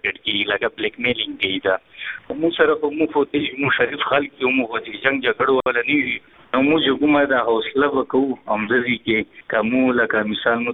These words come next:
ته نقصان راسي، که څه وي، نو هغه به فیس کوو، مجبوري ده، په موږ باندې راغلې ده. این علاوه چې لکه موږ خورکۍ ده، هغه لایر ده، لا، لا سټوډنټ ده، هغه کله نه وردات شوی ده، نو هغې نه پس دی کالج ته نه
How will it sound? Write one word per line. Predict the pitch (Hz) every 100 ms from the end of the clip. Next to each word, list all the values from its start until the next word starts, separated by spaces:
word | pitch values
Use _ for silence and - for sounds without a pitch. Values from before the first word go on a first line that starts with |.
| 120
ته | 110
نقصان | 107 - 120 113
راسي، | 117 113 120 -
که | 104 -
څه | 120 117
وي، | 113 - _ 113
نو | 104 104
هغه | 107 135
به | 120
فیس | 120 - -
کوو، | 131 143 117
مجبوري | 98 117 131
ده، | 131
په | 117
موږ | 110 117
باندې | 107 98 98
راغلې | 98 135 131
ده. | 117 104 _ _ 139
این | 143 143
علاوه | 131 120 120 135
چې | 127 127 123 110
لکه | 107 107 107 - 117
موږ | 131 127 -
خورکۍ | 110 107 - 135 131
ده، | 110 104 104
هغه | 107
لایر | 117 117 120 113 95
ده، | 104 107 107
لا، | 101 107 104 107 113 110
لا | 120 117 110 -
سټوډنټ | - 123 117 -
ده، | 98 - 110
هغه | 110 139 135 - - - - 135
کله | 131 123
نه | 110
وردات | 107 104 120 113 -
شوی | 131 123
ده، | 107 104 104
نو | 104 104 104 104 107
هغې | 107 120 113
نه | 104
پس | 123 107 107
دی | 110 107 110
کالج | 104 117 -
ته | 107
نه | 113